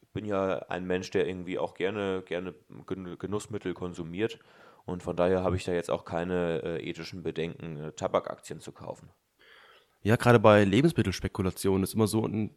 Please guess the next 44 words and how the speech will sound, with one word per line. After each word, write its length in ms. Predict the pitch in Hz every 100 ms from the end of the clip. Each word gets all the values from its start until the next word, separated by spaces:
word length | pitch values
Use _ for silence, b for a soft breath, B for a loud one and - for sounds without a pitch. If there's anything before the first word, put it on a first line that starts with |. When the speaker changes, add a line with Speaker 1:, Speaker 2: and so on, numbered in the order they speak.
| -
Speaker 2:
Thema, 380 | 110 123 120 107
wenn's 220 | 104 -
darum 240 | 104 107
geht, 260 | 101 107 -
wie 100 | 101
schlimm 340 | - 117 131
die 100 | 110
Wirtschaft 440 | 98 131 - 156 -
ist, 200 | - -
aber 260 | 104 107 - B B B B
es 100 | 98
gibt 160 | - -
ja 80 | 127
auch 80 | 107
Stimmen, 240 | 117 131
die 80 | 120
sagen, 420 | 98 117 123 113
das 320 | 101 - - - -
geht 240 | 120 156 -
gar 120 | 95
nicht 180 | 90 95
ohne 260 | 107 110
und, 200 | 95 98
äh, 140 | 90 101
dass 220 | 101 -
das 180 | 104 -
event-, 400 | 95 107 113 -
äh, 120 | 98
dass 200 | - -
es 120 | 101 -
gar 120 | 101
kein, 300 | 110 104 98 B B B B
gar 80 | 98
keine 180 | 98 101
Auswirkungen 600 | 123 - 131 117 104 90
auf, 260 | 92 -
auf 180 | - -
Hunger 260 | 151 170 101
und 120 | 90
so 120 | 95
weiter 240 | 82 85 90
hat. 140 | 92
Also 280 | 92 95 87
welche 400 | 95 - 110